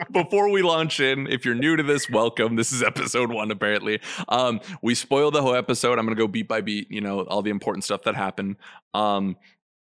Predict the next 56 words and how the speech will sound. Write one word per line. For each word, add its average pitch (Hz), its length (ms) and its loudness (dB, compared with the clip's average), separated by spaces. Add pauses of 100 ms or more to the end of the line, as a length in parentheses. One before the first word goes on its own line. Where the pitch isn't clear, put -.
(400)
uh, 104 380 0
so, 98 440 0
you 98 160 -6
know, 90 180 -4
if, 95 300 -4
if - 160 -10
you're 92 100 -4
new 139 240 4
to 165 120 2
it, 156 220 -2
like, 101 200 -4
go 113 140 0
back. 107 260 2
We 110 100 0
have 101 100 2
episode 101 360 -2
one. 95 160 -2
We 98 80 0
have 95 60 0
a 92 80 -8
full 104 160 -2
playlist 98 400 -2
of 92 160 -8
all 95 180 -6
of 90 80 -8
our 92 80 -8
stuff. - 420 -2 (280)
Go 120 100 0
check 110 240 -2
it 104 60 -2
out, 95 280 0
and 95 140 -4
then 92 80 -4
you 92 100 -4
can 101 160 -10
come 98 140 -8
back 87 220 -8
and 90 80 -8
listen. 90 440 -8
Um, 92 360 -6 (360)
but, 95 280 -2 (400)
uh, 98 320 -2
you 104 120 -6
know, 95 260 -4 (100)
last 120 380 -2
week 135 380 -2
felt 117 260 0
like 113 200 -2
another 110 520 0 (140)
step - 420 -2
in 113 160 -2
the, 107 260 0
the 110 160 -2
wrong 110 300 -2
direction, 120 760 -2
right? 120 340 -2